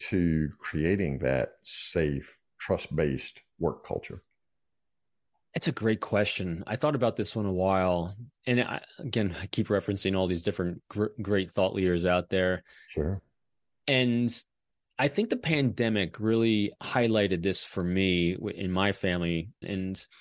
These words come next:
Speaker 2: one of the, one of the things that stands in our way of this is many groups, organizations, and institutions,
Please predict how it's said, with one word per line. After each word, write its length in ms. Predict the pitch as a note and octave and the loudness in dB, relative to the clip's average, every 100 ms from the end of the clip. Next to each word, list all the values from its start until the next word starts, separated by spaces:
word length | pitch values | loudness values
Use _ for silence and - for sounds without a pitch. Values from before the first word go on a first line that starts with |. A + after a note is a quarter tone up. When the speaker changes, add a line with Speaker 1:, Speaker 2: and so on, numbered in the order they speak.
| - - _ | -20 -20 _
Speaker 2:
one 340 | A#2+ A2+ E3+ F#3+ | -2 0 2 2
of 80 | |
the, 80 | C3 - _ _ | -2 -6 _ _
one 200 | C#3 F3 | 0 0
of 80 | A3 | 2
the 40 | F#3+ | 2
things 140 | D#3+ | 2
that 140 | B2+ | 2
stands 380 | - - A#2+ A#2+ | 0 0 2 2
in 60 | A2+ | 2
our 80 | G2 | 2
way 360 | F#2+ G#2 G2+ - | 4 4 4 0
of 240 | G#2+ A2 F#2+ | -2 -2 2
this 280 | F#2 E2+ - | 2 2 -2
is 560 | G2 F#2+ F2+ F2+ - - | 0 0 0 -2 -8 -4
many 380 | G#2+ C#3 F#3 | 0 2 2
groups, 400 | E3+ B2 C#3 - | 2 0 0 -2
organizations, 1080 | - A2+ A2 G2 F#2+ F#2+ - G2 F#2+ F#2+ - | -2 -2 0 0 2 2 0 -4 -4 -6 -8
and 200 | - F#2+ | -6 -2
institutions, 1120 | A2+ C3 E3+ G2+ E2+ F#2+ F2+ G2+ - - - | -2 -2 -2 -2 -2 -6 -6 -4 -6 -6 -10